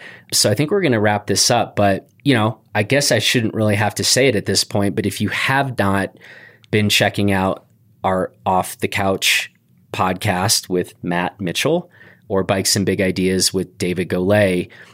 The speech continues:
hopefully these two, hearing them talk, hearing about the kinds of conversations they're having, um, hopefully that's some incentive, uh, to do so. But we do really think a lot about the types of conversations we're having across these platforms.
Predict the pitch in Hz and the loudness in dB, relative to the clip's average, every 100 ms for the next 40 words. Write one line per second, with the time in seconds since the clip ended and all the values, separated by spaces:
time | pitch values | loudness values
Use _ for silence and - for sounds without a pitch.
0 | _ 120 131 131 120 113 104 - 113 104 | _ 0 2 4 4 4 2 0 0 2
1 | 104 - 101 113 110 107 101 - 98 98 | 0 -2 0 2 4 2 0 0 0 0
2 | - 110 104 104 95 98 98 - 101 101 | -2 -2 0 0 0 -2 -4 -4 -2 -2
3 | 95 104 98 95 - 98 - 95 92 78 | -4 -6 -4 -2 -2 -2 -2 -4 -4 -4
4 | 98 95 95 185 - - - - - 92 | -2 -2 -2 -4 -6 -14 -20 -20 -6 -2
5 | 90 - - 110 - 101 98 98 - 95 | -2 -4 -2 -2 0 0 0 0 -2 -2
6 | 90 - - 101 95 87 - - 107 90 | -2 0 2 0 0 -4 -8 -8 -6 -4
7 | 101 95 101 104 98 90 85 98 - - | -4 -2 0 2 2 0 0 -2 -2 -10
8 | - - 107 113 104 127 135 139 131 - | -14 -4 0 0 0 4 6 8 6 4
9 | 107 117 113 101 - - 123 110 - 98 | 2 4 4 2 -2 0 0 0 -2 0
10 | 101 101 92 - 98 - 101 98 92 - | 2 2 0 -4 -6 -2 0 0 -2 -8
11 | - _ 98 - - 120 123 - 123 - | -20 _ -8 -6 -2 0 0 0 -2 -2
12 | 127 123 127 - 127 - 123 113 98 92 | 0 0 0 0 0 0 0 0 -2 -2
13 | - 92 92 113 123 - 123 123 - 127 | -2 -2 -2 0 -2 0 0 2 2 0
14 | 120 - - 123 - - 123 127 127 | -2 -2 -2 -2 -2 0 2 4 2